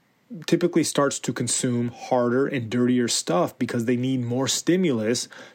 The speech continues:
just like the drug addict needs more drugs more often to get the same dopamine hit. And once our brain has been flooded with dopamine,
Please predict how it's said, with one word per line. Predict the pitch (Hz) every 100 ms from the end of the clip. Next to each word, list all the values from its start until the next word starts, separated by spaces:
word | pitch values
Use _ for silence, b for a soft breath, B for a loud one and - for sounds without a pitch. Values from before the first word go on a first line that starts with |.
| -
just | 147 -
like | 135
the | 127
drug | 113 135 156
addict | 131 123 117
needs | 123 120 107
more | 117 123
drugs | 113 131 147 135 120
more | 120 123
often | 131 165 - 117 117 131 - _ _ - -
to | 127
get | 120
the | 123
same | - 113 110
dopamine | 110 95 113 117 113
hit. | 160 170 - B B B B B B B B B -
And | 123
once | 123 180 190
our | 143
brain | 117 135 175
has | 131
been | 117 120
flooded | - 123 120
with | 117
dopamine, | 107 190 185 123 117 127